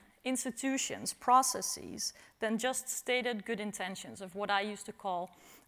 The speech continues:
uh, in the European Parliament, scouts honor, you know, when companies say, "We, we promise we're really going to do good." Um, and I'm not even sure that,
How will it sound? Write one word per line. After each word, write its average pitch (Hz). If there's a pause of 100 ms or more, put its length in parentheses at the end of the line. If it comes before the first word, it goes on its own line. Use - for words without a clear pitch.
uh, 175
in 202
the 196
European 185
Parliament, 180
scouts -
honor, 165
you 156
know, 190
when 196
companies 190
say, 180
"We, 190 (100)
we 196
promise 196
we're 180
really 185 (440)
going 185
to -
do 175
good." 208 (320)
Um, 190 (560)
and 240
I'm 254
not 285
even 294
sure 269
that, 208